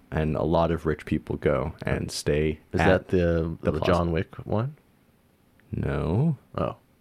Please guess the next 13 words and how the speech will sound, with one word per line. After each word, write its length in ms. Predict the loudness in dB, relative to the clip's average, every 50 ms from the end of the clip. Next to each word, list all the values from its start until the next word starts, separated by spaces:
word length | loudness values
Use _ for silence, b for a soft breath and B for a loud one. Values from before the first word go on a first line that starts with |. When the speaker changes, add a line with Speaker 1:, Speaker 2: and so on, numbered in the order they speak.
| _ _ _ _ _ _ _ _ _ _ _ _ -6
Speaker 2:
That's 140 | -6 -6 -4
the 60 | -4
Continental. 520 | -4 -4 -4 -4 -4 -4 -4 -6 -8 -4
Sorry, 320 | 2 4 4 4 4 0 -2
go 120 | 0 2 2
on. 140 | 2 2 0
Speaker 1:
That's 220 | -2 -2 0 -2
a 60 | -2
fictional 400 | 0 2 2 2 2 0 -2 -2
hotel. 460 | -4 -8 -8 -8 -8 -6 -6 -6 -8 -8 -6 0
Speaker 2:
Oh, 260 | 0 2 2 0 0 2
really? 220 | 2 4 4 2 -2 -8 _ _ _ _ _ _ _ _
Speaker 1:
S-, 220 | -14 -12 -12 -12